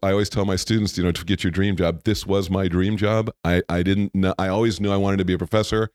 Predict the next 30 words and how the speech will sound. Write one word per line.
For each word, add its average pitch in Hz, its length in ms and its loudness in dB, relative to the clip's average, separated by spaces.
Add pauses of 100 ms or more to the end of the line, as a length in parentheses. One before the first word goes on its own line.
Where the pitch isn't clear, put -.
(380)
and 95 180 2
it's, 90 340 -2
you 101 80 0
know, 87 100 2
thirty-five 98 680 0
years. 104 340 0
I, 87 300 2 (240)
um, 80 340 2
I 82 60 -2
think 92 260 -2
I'll, 87 300 0
I'll 82 100 0
be 92 180 2
here 92 140 2
till 90 240 0
I'm 92 240 0
the, 87 360 0 (380)
the, 82 280 0
have 90 200 2
the 92 60 -2
most 92 280 0
seniority 95 520 0
'cause, 87 320 -2 (100)
'cause 87 160 -2
I 87 100 2
love 98 220 0
it, 95 200 -2
and 82 160 0
I 85 340 2 (320)
appreciate 120 720 0